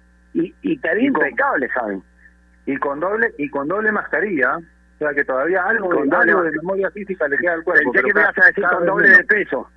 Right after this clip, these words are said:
Speaker 2: <laughs> Juli, te quería consultar porque sé que manejas el tema y el aspecto psicológico.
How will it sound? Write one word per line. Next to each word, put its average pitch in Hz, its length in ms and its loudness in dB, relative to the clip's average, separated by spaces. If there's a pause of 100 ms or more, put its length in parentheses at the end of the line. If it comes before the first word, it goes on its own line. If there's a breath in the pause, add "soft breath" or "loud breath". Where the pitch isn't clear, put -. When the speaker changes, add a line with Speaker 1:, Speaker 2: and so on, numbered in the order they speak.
(680)
Speaker 2:
<laughs> - 1120 -8
Juli, 202 420 -2 (220)
te 185 120 -2
quería 202 280 2
consultar 214 680 -4
porque 165 320 -2
sé 214 180 -4
que 233 120 -4
manejas 185 500 -2 (140)
el 151 200 -4
tema 208 500 -2
y 175 120 -2
el 160 120 -2
aspecto - 440 -4
psicológico. 185 680 -6